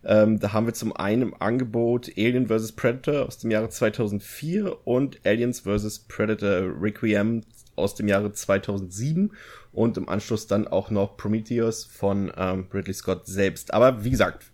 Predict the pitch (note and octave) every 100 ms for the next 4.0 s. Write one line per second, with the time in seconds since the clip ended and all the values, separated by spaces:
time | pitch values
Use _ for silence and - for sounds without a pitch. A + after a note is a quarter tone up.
0 | _ - - - B2+ C#3+ C3 B2+ A#2+ C3
1 | D3+ D3+ - D3 E3 - - - B2+ A#2+
2 | C3 B2+ - G#2+ C#3 - G2+ A2 G#2+ A2
3 | F#2+ G#2 G#2 G#2+ G2+ G#2+ - G2+ G#2+